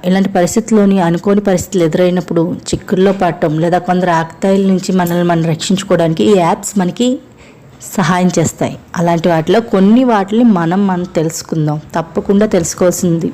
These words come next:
ఇవి. ఈ పది యాప్స్‌లో ఏ రెండు యాప్స్ అయినా సరే మన మహిళ దగ్గర తప్పకుండా ఉండాలి. ప్రతి వారికి ఫోన్ ఉంటుంది. టెక్నాలజీని యూజ్ చేసుకొని మనల్ని మనం రక్షించుకునే విధానం కోసమే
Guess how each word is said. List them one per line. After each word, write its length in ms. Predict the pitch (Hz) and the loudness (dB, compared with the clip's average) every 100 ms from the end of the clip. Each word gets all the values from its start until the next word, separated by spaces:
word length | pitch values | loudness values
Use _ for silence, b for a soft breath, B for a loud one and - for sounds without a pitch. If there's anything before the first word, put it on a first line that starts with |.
| - | -6
ఇవి. 180 | 160 165 - - | -4 -4 -6 -4
ఈ 80 | 190 | -2
పది 300 | 185 165 175 | 0 2 2
యాప్స్‌లో 460 | 180 180 - 208 | 2 0 0 2
ఏ 580 | 196 185 180 202 208 190 - - | 2 2 2 4 4 2 -2 -4
రెండు 320 | 165 165 175 | -2 0 2
యాప్స్ 300 | 185 185 - | 0 -2 -2
అయినా 140 | 170 165 | -2 -2
సరే 420 | 165 156 185 240 B B B B B B B B B _ 190 | 0 2 2 0 B B B B B B B B B _ 0
మన 120 | 196 | 2
మహిళ 360 | 190 165 180 | 4 2 2
దగ్గర 240 | 185 175 202 | 2 2 0
తప్పకుండా 640 | - 175 - 175 180 190 | -2 -4 -4 -2 0 0
ఉండాలి. 440 | 180 156 151 143 - - B B - | 2 2 0 -2 -8 -18 B B -8
ప్రతి 300 | 185 165 - | -4 -2 0
వారికి 340 | 190 185 180 233 | 2 2 2 0
ఫోన్ 340 | 226 180 170 | 0 0 0
ఉంటుంది. 460 | 165 160 160 147 147 - - B B B B B - | 0 0 -2 -4 -6 -14 -20 B B B B B -6
టెక్నాలజీని 680 | 185 175 202 202 214 208 208 | -6 0 2 4 4 4 4
యూజ్ 340 | 196 175 - | 2 0 -4
చేసుకొని 380 | 185 170 - 185 | -8 -8 -6 -4
మనల్ని 340 | 196 180 185 196 | -2 -2 -4 -2
మనం 240 | 196 185 | -2 -2
రక్షించుకునే 680 | 170 165 - 190 190 196 180 | -4 -6 -4 -6 -4 -4 0
విధానం 400 | 170 156 170 170 | -2 0 -2 -2
కోసమే 520 | 165 165 180 196 262 | -2 -4 -2 -2 -2